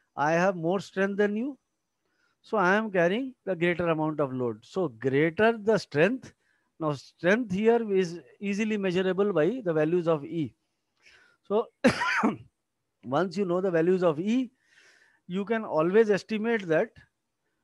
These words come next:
किसका P ज्यादा आएगा। So जिसका P, अगर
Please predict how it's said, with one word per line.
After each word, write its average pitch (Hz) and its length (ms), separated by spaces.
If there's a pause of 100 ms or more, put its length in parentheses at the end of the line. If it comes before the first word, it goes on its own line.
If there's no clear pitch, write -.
(360)
किसका 240 360 (140)
P 247 120
ज्यादा 156 320
आएगा। 98 320 (1700)
So 220 80
जिसका 208 400
P, 208 320 (280)
अगर 165 340